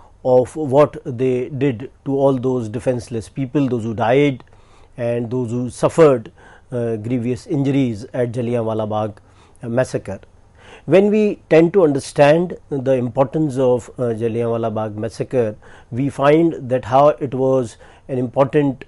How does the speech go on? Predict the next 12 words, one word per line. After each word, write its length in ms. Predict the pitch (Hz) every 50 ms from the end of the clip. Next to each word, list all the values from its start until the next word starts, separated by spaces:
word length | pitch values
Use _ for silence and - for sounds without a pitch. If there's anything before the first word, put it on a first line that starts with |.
| _ _ - - _ _ _ -
uh, 120 | 120 117 113
milestone 680 | 117 127 156 165 151 - - - 143 135 120 117 131
in 180 | - 151 127 120
the 80 | 117
context 560 | - - 123 123 120 135 131 107 - - - - -
of 240 | 151 123 117 110 110
the 80 | 120
Indian 280 | 117 117 113 120 117 117
national 360 | 117 113 107 - - 117 113
movement 500 | 117 120 117 120 131 131 123 117 104 - - - - - _ _ -
as 220 | 123 117 110 107
well. 300 | 104 120 120 123 147 214